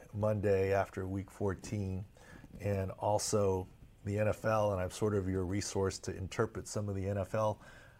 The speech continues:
happenings with covid, I thought it was germane to cover. But first of all, you do realize any vaccine, and I'm not harping on this covid nineteen vaccine, and there are several different kinds,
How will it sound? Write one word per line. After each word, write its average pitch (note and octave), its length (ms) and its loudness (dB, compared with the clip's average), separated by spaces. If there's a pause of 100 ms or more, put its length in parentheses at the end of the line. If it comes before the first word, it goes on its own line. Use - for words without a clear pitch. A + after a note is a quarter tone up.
happenings F#2+ 640 -2
with F#2 200 -4
covid, F#2 440 -2
I F2+ 100 0
thought F#2+ 260 0
it F2+ 100 -6
was F2+ 100 -6
germane F2+ 420 -4
to - 80 -10
cover. G2 480 -4 (640)
But A#2+ 120 -4
first - 280 2
of A#2+ 120 0
all, A#2 300 4
you A#2 120 0
do D#3 200 4
realize A#2+ 720 0 (1600)
any D#3+ 500 4
vaccine, G2+ 600 0 (480)
and A2+ 120 0
I'm A#2+ 380 2
not C3 300 4
harping B2 480 -2
on A2+ 180 -4
this G#2+ 160 -6
covid G#2+ 320 0
nineteen G#2 420 -4
vaccine, G2+ 400 -2
and E3 180 2
there A3 120 6
are G#3 40 4
several G#3 300 6
different F3+ 220 0
kinds, F3+ 340 0